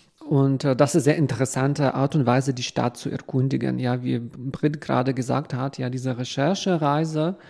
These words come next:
war super interessant für sie. Genau so ist diese Arbeit super interessant. Ja,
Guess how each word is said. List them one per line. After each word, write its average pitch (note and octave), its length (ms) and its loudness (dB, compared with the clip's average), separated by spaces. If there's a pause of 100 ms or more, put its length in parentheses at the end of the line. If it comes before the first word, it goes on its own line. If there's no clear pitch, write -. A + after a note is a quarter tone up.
(400)
war B2+ 140 0
super D#3 320 4
interessant C#3+ 600 -2
für C#3+ 160 -8
sie. D3+ 400 -6 (760)
Genau C3 320 0
so B2 280 2
ist - 320 -4 (140)
diese C#3 260 -4
Arbeit C#3 340 6
super B2 180 0
interessant. A#2+ 760 -4
Ja, B2 200 -4